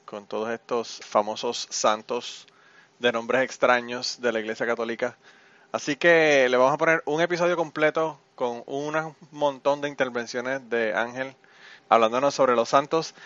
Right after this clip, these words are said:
Y bueno, ya esperemos que le guste. La semana que viene vamos a hablar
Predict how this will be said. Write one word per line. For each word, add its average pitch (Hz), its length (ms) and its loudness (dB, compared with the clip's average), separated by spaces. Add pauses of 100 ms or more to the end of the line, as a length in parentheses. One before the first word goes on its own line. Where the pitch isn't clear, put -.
(240)
Y 165 600 4
bueno, 135 280 4 (220)
ya 113 300 6
esperemos 117 440 0
que 131 380 6
le 117 160 2
guste. 113 380 -8 (380)
La - 80 -8
semana 107 300 -6
que 113 100 -2
viene 113 200 0
vamos 110 220 0
a 117 40 4
hablar 113 340 2